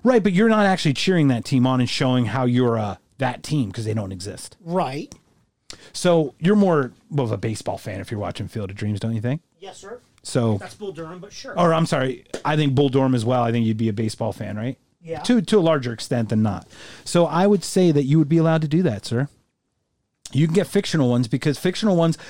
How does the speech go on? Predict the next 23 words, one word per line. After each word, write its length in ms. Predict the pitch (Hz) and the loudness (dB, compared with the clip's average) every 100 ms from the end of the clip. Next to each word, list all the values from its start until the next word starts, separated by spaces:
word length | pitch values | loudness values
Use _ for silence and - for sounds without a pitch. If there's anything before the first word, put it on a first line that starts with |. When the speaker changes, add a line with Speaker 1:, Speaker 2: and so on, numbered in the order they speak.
| - - | -8 -2
Speaker 1:
but 100 | 175 | 0
you 120 | 185 | 0
can't 260 | 254 262 | 2 4
wear 100 | 240 | 6
a 40 | 220 | 4
fictional 340 | 233 214 190 | 2 0 0
baseball. 600 | 135 113 156 220 - 160 139 | 0 0 0 0 0 -2 -2
You 100 | 147 | -2
can't 220 | 277 269 | 2 4
wear 100 | 220 | 4
a 40 | |
Bull 260 | 135 160 196 | 4 4 4
Durham 400 | 156 185 226 151 | 4 4 4 2
jersey 540 | 131 135 131 131 127 | 2 2 2 2 2
at 100 | 113 | 0
a 60 | 104 | -4
basketball 800 | 92 101 110 170 104 80 82 82 | -6 -6 -4 -4 -6 -6 -8 -10
game. 300 | 85 78 92 | -12 -12 -4
That 120 | 143 | 0
would 120 | 160 | 0
be 60 | 110 | 0
Speaker 2:
See? 180 | 92 101 | -4 -6
Speaker 1:
ridiculous. 600 | 220 135 277 90 - | -4 -4 -4 -8 -16